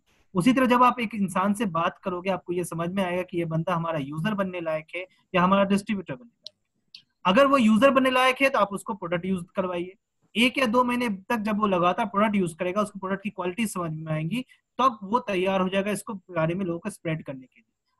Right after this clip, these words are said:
उस समय उसे बताइए कि भाई, आप तो इतने अच्छे से product use कर रहे हो, तो इसका मतलब ये हो गया कि आप बहुत आसानी से product को promote भी कर सकते हैं। तो जब आप promote कर सकते हो,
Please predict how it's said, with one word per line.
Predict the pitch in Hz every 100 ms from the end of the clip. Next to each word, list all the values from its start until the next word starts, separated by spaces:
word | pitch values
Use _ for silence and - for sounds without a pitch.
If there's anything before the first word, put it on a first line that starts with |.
| _
उस | 226 -
समय | 294
उसे | 269 208
बताइए | 196 202 214
कि | 220
भाई, | 185 247 226 _ _ _ _ _
आप | 175 214 233 -
तो | 247
इतने | - 254
अच्छे | 226 240
से | 214
product | 208 208 165
use | 185 254
कर | - 202
रहे | 160
हो, | 147 175 262 _ -
तो |
इसका | 180 240
मतलब | 214 208 202
ये | 196
हो | 208 165
गया | 175 226
कि | - 233 -
आप | 170 180
बहुत | 156 143 208 - 165
आसानी | 160 214 269
से | 233 196
product | 185 180 180
को | 202
promote | - 160 170
भी | 160
कर | _ 143
सकते | - _ 127
हैं। | 120 _ _ _ -
तो | 208 -
जब | 208
आप | 196
promote | 208 208 254
कर | - 202
सकते | 202 - 175
हो, | 170